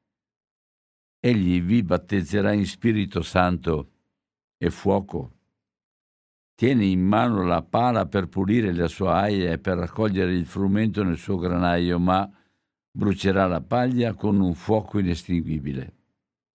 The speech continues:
Con molte altre esortazioni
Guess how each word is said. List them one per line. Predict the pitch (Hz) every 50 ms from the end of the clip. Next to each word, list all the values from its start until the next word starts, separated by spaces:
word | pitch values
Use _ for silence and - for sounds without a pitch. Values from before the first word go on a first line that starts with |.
| _ _ _ _ _ _ _ _ _ _ _
Con | _ - 120 123
molte | 143 151 160 139 117 - 156
altre | 127 120 98 - 113 113 107
esortazioni | 98 92 110 117 104 90 - 110 92 - - 90 78 73 73 71 58